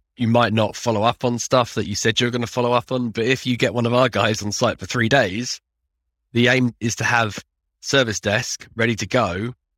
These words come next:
on day three or something like that. So you just give, gen-, generally it works really well 'cause we get your full attention from anyone we need in your organization, um, to just get the job done.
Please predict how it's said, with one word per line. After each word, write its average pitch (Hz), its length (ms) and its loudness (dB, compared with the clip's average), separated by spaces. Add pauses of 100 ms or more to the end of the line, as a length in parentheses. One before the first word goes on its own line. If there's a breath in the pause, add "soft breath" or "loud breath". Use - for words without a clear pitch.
(140)
on 107 300 -2
day 113 200 2
three 98 480 0 (160)
or - 60 -20
something 92 240 -2
like 87 140 0
that. 87 260 -2 (380 loud breath)
So - 120 -4
you 117 180 2
just 117 200 0
give, 117 280 0 (160)
gen-, 123 300 2
generally 120 500 4
it 117 80 2
works 120 280 0
really 113 120 0
well 117 280 2
'cause 107 220 -6
we 120 140 2
get 113 140 0
your 101 140 -4
full 117 160 0
attention 104 520 -2
from 104 160 -4
anyone 120 300 2
we 104 100 0
need 107 280 2
in 101 100 0
your 101 160 -2
organization, 104 720 -2 (800)
um, 107 640 -2
to 117 80 -4
just 113 200 -2
get 120 180 2
the 107 60 -4
job 104 260 -2
done. 98 300 0